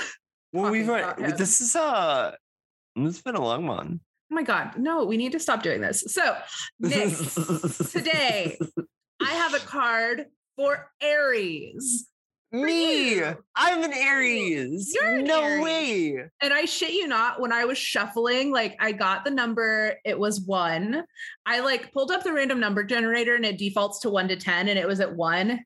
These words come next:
Speaker 1: And so I, like, went one to twelve and clicked it again. And then it also landed on one. And I was like,
Speaker 2: Mm.
Speaker 1: "Nah, man, this is for you." And then I was shuffling my deck and I shit you not,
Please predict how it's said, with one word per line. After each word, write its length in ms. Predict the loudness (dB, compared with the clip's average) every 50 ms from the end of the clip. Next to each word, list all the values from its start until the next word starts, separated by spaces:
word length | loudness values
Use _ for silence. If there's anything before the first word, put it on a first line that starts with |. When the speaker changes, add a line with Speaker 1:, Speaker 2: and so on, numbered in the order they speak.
| _ -4
Speaker 1:
And 160 | -2 -2 -2 0
so 80 | 0
I, 100 | 2 2
like, 320 | 2 2 2 0 -2 -6 _ -8
went 320 | -4 0 0 0 0 0
one 180 | -2 0 0 0
to 80 | 0
twelve 400 | -2 0 0 0 2 2 2 0 -2
and 120 | -4 -2
clicked 240 | -2 -2 -2 -2 -2
it 60 | -2 -2
again. 420 | 0 2 2 2 2 2 0 -2 -2
And 100 | -2 0
then 80 | 0 0
it 80 | 2
also 320 | 2 2 2 0 0 -2 0
landed 300 | 0 -2 -2 0 0 0
on 180 | 0 0 0
one. 380 | 0 0 0 2 0 0 -2 -2
And 80 | -2 -2
I 80 | 0 0
was 120 | 0 0
like, 120 | -2 -2
Speaker 2:
Mm. 40 | 0
Speaker 1:
"Nah, 120 | 0 0 2
man, 300 | 2 2 0 0 -2 -4 -4
this 160 | -2 -2 0
is 120 | 0 0 0
for 140 | 0 0 0
you." 300 | 0 2 2 0 0 -2 -6 -14 -16 -14 -14 -14 -14 -10 -6 -4
And 100 | -2 0
then 80 | 0
I 100 | 2 2
was 120 | 0 0 -2
shuffling 420 | -2 -2 -2 -2 0 -2 0 0
my 160 | 0 0 0
deck 360 | 0 0 0 0 0 0 0 -2
and 160 | 0 0 2
I 80 | 0 0
shit 320 | 0 0 0 0 0 0
you 180 | 0 -2 -2 0
not, 420 | 0 2 2 2 2 2 0